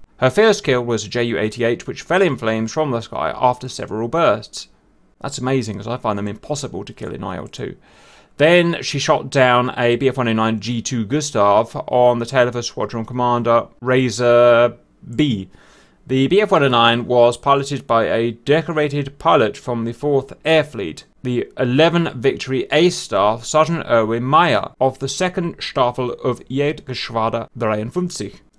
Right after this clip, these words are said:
Meyer parachuted from his aircraft, was captured by Soviet troops, and asked to see the Russian ace who had shot him down.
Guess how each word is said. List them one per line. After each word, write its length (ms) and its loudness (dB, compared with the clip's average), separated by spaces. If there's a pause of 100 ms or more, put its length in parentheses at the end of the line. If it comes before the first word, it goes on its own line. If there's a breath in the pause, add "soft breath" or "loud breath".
(140)
Meyer 240 4
parachuted 540 -2
from 180 -2
his 100 -4
aircraft, 640 0
was 120 -12
captured 340 -4
by 100 2
Soviet 360 -4
troops, 300 -12
and 140 -10
asked 400 -2
to 60 -10
see 180 -6
the 100 -2
Russian 460 -2 (100)
ace 300 2
who 200 -6 (260)
had 180 -6
shot 260 -4
him 100 -6
down. 360 2